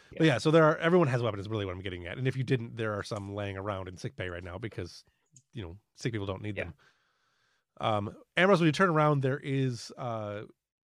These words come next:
Speaker 2: a small group of Romulans in the hallway, uh, that are wearing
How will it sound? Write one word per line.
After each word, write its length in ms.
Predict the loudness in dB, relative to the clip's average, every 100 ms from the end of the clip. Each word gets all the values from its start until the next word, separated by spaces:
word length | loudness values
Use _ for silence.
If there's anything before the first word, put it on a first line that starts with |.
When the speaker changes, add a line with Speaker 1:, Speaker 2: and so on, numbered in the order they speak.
| _ _ _
Speaker 2:
a 200 | -10 -8
small 340 | -6 -2 0 2
group 180 | 0 -4
of 160 | -4
Romulans 520 | -4 -4 -6 -8 -10
in 80 | -12
the 80 | -10
hallway, 600 | -6 -6 -6 -10 -12 -14 _ _ _
uh, 240 | -16 -16 -12
that 180 | -8 -6
are 140 | -4
wearing 520 | -4 -6 -6 -8 -14